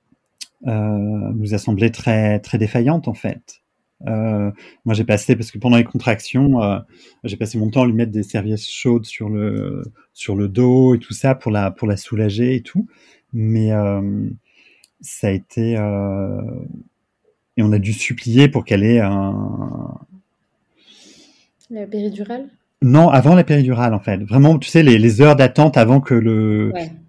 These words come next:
Speaker 1: avant que, qu'on, qu'on puisse passer à, à l'étape, euh, péridurale. Parce que le col de l'utérus n'était pas assez ouvert et tout ça et tout ça.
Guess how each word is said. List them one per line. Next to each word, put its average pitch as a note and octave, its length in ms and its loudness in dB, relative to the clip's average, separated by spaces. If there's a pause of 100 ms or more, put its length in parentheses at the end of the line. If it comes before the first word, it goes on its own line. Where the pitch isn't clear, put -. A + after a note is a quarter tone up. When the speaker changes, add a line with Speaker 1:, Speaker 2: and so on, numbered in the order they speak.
Speaker 1:
avant A2 300 2
que, A2+ 240 -2
qu'on, A2+ 240 -2
qu'on A2 160 -4
puisse - 180 -6
passer B2 440 0
à, G#2 260 -2
à G#2+ 160 -8
l'étape, A2 400 -6
euh, G#2 460 -6 (120)
péridurale. G#2+ 680 -6 (420)
Parce - 100 -20
que - 100 -6
le G#2+ 100 -2
col A2 180 -2
de G#2+ 40 -2
l'utérus G#2+ 500 -6
n'était G#2+ 180 -8
pas G#2 120 -4
assez G#2 220 -6
ouvert A2+ 420 -2
et G#2+ 40 -10
tout A2+ 100 -14
ça A2 220 -8
et G#2 40 -8
tout G#2+ 120 -18
ça. F3+ 240 -10